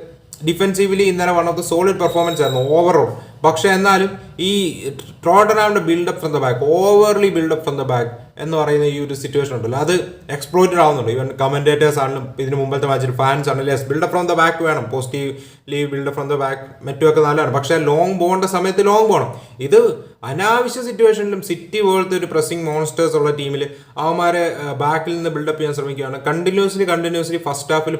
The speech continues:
പല അവസരങ്ങളിലും ബോൾ കൊണ്ടുപോയി കളയുന്നുണ്ടായിരുന്നു, അല്ലെങ്കിൽ അടിച്ച് ഔട്ട് പോകുന്നുണ്ടായിരുന്നു, മിസ് പാസ് ആവുന്നുണ്ടായിരുന്നു. ലക്ക് കൊണ്ട് മാത്രമാണ് സിറ്റി പല അവസരങ്ങളിലും അത് കൺവേർട്ട് ചെയ്യാതിരുന്നത്. സിറ്റിയുടെ, ആ,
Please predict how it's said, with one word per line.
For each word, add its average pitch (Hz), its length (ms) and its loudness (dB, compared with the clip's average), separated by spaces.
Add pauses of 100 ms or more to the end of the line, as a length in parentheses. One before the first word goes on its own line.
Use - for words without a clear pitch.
പല 180 180 4
അവസരങ്ങളിലും 170 680 0
ബോൾ 151 180 8
കൊണ്ടുപോയി 147 280 2
കളയുന്നുണ്ടായിരുന്നു, 135 520 -2
അല്ലെങ്കിൽ 131 240 -2
അടിച്ച് 131 220 -2
ഔട്ട് 127 240 2
പോകുന്നുണ്ടായിരുന്നു, 127 480 0
മിസ് 123 160 -2
പാസ് 143 240 0
ആവുന്നുണ്ടായിരുന്നു. 123 520 -2 (420)
ലക്ക് 170 400 0
കൊണ്ട് 214 240 6
മാത്രമാണ് 175 720 2
സിറ്റി 147 380 -6
പല 139 140 2
അവസരങ്ങളിലും 135 680 -4
അത് 127 140 -2
കൺവേർട്ട് 135 360 0
ചെയ്യാതിരുന്നത്. 123 520 0 (260)
സിറ്റിയുടെ, 160 560 2 (160)
ആ, 131 140 -12